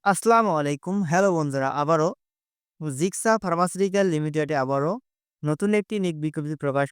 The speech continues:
করেছে ঔষধ কোম্পানিতে। নিয়োগটি মূলত প্রকাশ করা হয়েছে বারো দুই দু হাজার ছাব্বিশ সাল খ্রিস্টাব্দে নিয়োগটি প্রকাশ করা হয়েছে। এ বিষয়ে আজকে আলোচনা করবো এখানে আবেদন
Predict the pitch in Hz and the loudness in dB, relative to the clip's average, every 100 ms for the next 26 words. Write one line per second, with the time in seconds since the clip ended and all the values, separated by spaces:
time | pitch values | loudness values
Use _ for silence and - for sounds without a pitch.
0 | - 165 151 185 233 277 _ _ _ - | -2 -2 -2 -4 -4 -6 _ _ _ 0
1 | 170 170 175 - 151 131 131 123 113 107 | 0 2 -2 0 -2 0 -2 -4 -6 -10
2 | _ _ _ _ _ - 151 170 165 202 | _ _ _ _ _ -8 0 0 0 -2
3 | 202 190 151 139 143 - 151 143 143 135 | -2 -4 -4 -2 -2 -2 -4 -2 -2 -4
4 | 196 254 _ _ _ _ _ _ _ _ | -8 -8 _ _ _ _ _ _ _ _
5 | _ _ 135 151 151 151 175 240 _ _ | _ _ 0 4 4 4 2 -2 _ _
6 | _ _ _ _ 143 160 175 180 165 170 | _ _ _ _ -2 2 4 2 0 -2
7 | 170 156 156 160 170 - 165 175 165 165 | -2 -2 -2 0 0 0 -2 -2 -2 -2
8 | 156 135 147 139 131 127 131 127 123 - | -2 -2 -4 -2 -2 -2 -2 -2 -2 -4
9 | 113 - 160 170 165 151 175 294 _ _ | -10 -6 -2 0 0 2 0 -2 _ _
10 | _ _ - 156 - 170 160 165 156 160 | _ _ -4 -4 0 0 0 -4 -2 0
11 | 156 170 165 143 156 | 0 0 0 0 -2